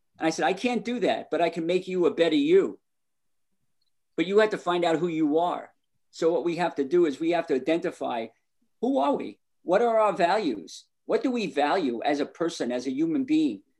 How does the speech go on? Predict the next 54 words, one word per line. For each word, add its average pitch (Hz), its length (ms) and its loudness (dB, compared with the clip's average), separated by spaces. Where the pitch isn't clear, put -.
And 147 120 2
let's 208 180 2
bring 202 280 2
that 175 200 0
to 147 100 -8
the 123 100 -2
kids, - 500 -4
because 156 340 -2
those 185 320 2
three 196 200 0
or 156 60 2
four 170 240 -2
values 147 640 -4
are 139 80 -2
not 160 240 0
gonna 160 180 0
only 147 180 0
change 156 340 -2
their 139 140 0
game, 123 500 0
it's - 140 -8
gonna 139 180 -2
change 156 360 -2
their 131 120 -4
life. 139 480 -8
We, 415 120 -4
we 208 160 -2
have 180 200 -2
list 208 480 4
and 165 200 2
list - 400 0
of 131 220 0
values, 143 640 -2
and 156 120 0
you 160 100 2
look 208 200 4
at - 100 4
them 147 160 2
and 147 100 4
you 147 120 4
read 170 280 0
them 135 140 0
and 135 100 4
you 131 60 0
go 147 200 0
off 175 220 0
by 165 140 2
yourself 156 560 0
and 131 100 0
you 135 80 2
think 175 260 -4
about 117 320 -4
it. 104 160 -8
"Wow, 185 500 2